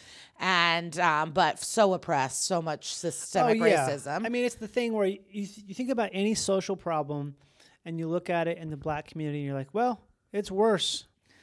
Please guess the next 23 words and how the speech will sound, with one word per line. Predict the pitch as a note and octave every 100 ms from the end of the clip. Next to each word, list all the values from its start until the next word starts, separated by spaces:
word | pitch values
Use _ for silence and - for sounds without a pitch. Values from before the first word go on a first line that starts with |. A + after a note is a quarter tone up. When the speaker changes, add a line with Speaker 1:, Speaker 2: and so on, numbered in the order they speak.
| -
Speaker 1:
Yeah. | F3 - _
Speaker 2:
Like, | F#3+
whatever, | F3+ A3+ C#4
<laughs> |
whatever | A3+ A#3+ D#4 E4
the |
thing | C4+ C#4 B3+
is, | G3+ D#3+
you | E3+
pick | - F#3+ -
it. | C3+ _ - -
The | F#3
only | G#3+ D4 D#4+
people | - C4+ C4 A3
who | G#3+
throw | - G3+
off | G3
the | G3
metric | F#3+ F3+ F#3 E3+
more | E3 D#3+ D#3 D3+ _ _ _ -
are | D3 C#3+ C#3 _ _ _ -
Native | E3 D3
Americans. | C#3 B2 - D3 -